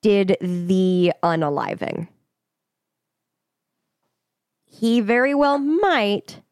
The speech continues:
have helped dump the body, but I don't think he unalived her.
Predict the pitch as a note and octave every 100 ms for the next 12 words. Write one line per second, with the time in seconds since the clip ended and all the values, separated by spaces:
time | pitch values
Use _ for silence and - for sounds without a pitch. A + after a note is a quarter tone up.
0 | _ _ _ _ A3 G#3+ G#3 A3+ C#4 C#4
1 | C#4+ - - - - _ _ _ _ _
2 | _ _ F3+ E3+ G#3+ A3 - - C4+ G#3+
3 | G#3 D#3 D3 D3+ F3+ _ _ _ _ _
4 | _ _ _ _ _ _ _ _ _ _
5 | _ _ _ _ _ _ _ _ _ _
6 | _ _ _ - G3 D#3+ - F3+ F3 -
7 | F#3+ F#3 - - F3+ F3 - - G3 F#3+
8 | F3+ E3+ - D3+ C#3+ C3 C3+ C3 - -
9 | - - -